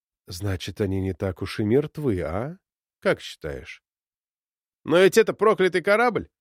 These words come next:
Клуб? Ночной клуб, где звучит музыка «Проклятый корабль»? Возьми себя в руки. Но ведь ты говоришь, что я должен подниматься на палубу, где меня ждёт хозяин.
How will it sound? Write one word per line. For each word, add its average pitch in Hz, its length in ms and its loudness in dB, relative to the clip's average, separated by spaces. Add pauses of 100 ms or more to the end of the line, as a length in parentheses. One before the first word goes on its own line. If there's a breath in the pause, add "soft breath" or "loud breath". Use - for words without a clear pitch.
(1300)
Клуб? 120 380 -8 (840)
Ночной 123 460 2
клуб, 127 380 -2
где 120 360 4
звучит 110 440 -6
музыка 120 480 0 (320 soft breath)
«Проклятый 123 540 0
корабль»? 170 520 -2 (500)
Возьми 160 480 -2
себя 131 360 2
в 120 120 2
руки. 92 440 -2 (960)
Но 254 180 4
ведь 285 160 2
ты 311 140 2
говоришь, 226 400 4
что 180 160 2
я 190 80 6
должен 185 340 4 (180)
подниматься 208 500 2
на 214 120 4
палубу, 190 460 2
где 151 200 0
меня 202 220 2
ждёт 180 240 0
хозяин. 202 600 0